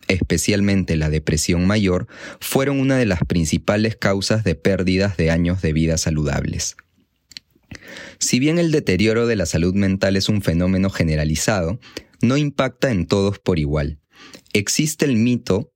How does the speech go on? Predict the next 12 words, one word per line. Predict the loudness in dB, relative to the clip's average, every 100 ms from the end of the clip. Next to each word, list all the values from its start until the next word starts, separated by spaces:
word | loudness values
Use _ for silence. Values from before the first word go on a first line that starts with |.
| -8
de | -2 0
que | 0
la | 0
ansiedad | 2 0 0 0 0 -4 -2
o | 0
la | 0
depresión | -2 -2 -2 0 0 0 -2
son | -2 0 0
problemas | 0 0 0 0 0
de | -2
gente | -2 -2 0 0
rica, | 2 0 -2 -6